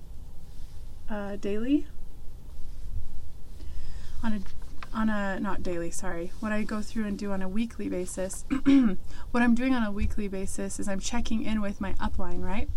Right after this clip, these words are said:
And after, after I do that, I just feel like I'm more connected. And then, oh, publishing. So publishing, um, at least one time per week.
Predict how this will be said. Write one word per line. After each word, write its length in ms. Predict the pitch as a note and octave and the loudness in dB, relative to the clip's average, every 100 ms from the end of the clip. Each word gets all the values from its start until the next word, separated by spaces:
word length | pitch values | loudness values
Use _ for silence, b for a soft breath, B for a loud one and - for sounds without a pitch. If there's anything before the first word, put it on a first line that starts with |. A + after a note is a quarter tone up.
| B B B B B B - | B B B B B B 0
And 540 | G#3 G3 G3 G3 F#3+ G3 | 0 0 0 0 -2 -2
after, 540 | A3 - A#3+ A3 - - - - - - - - - - | -2 -2 -2 -2 -2 -6 -8 -10 -8 -8 -8 -8 -8 -8
after 300 | G#3+ G#3+ B3 | -8 -6 -6
I 120 | A3 G3 | -2 -2
do 180 | G#3 G3+ | -2 -2
that, 200 | G#3+ G3+ | -2 -2
I 100 | G3+ | -4
just 200 | G3+ - | -4 -2
feel 100 | F#3 | -2
like 100 | G3+ | 0
I'm 100 | G3 | 0
more 120 | G3 | 0
connected. 460 | - D4+ D4+ D4+ | 2 2 2 0
And 140 | C#4 G#3 | 0 0
then, 280 | G3 F#3+ - | 0 -2 0
oh, 140 | A#3+ | 0
publishing. 600 | - - F4+ E4 - - - B B | 4 6 6 6 4 2 4 B B
So 300 | - D4+ - - b b b - | 6 6 6 8 b b b 6
publishing, 840 | E4 E4+ F4+ F4+ F4+ F4+ F4 E4 D4+ | 6 8 6 6 6 8 8 6 4
um, 260 | B3+ B3 | 4 4
at 140 | A3+ - | 2 0
least 420 | C4 C#4 C#4 - | 4 4 4 2
one 380 | A#3 A3+ C4 C#4 | 0 4 6 6
time 420 | - B3+ B3+ B3 | 4 2 2 0
per 520 | - B3+ A#3 A3 G#3 - | -2 -2 0 0 -2 -4
week. 600 | G3+ G3+ F#3+ - - | -4 -4 -4 -4 -4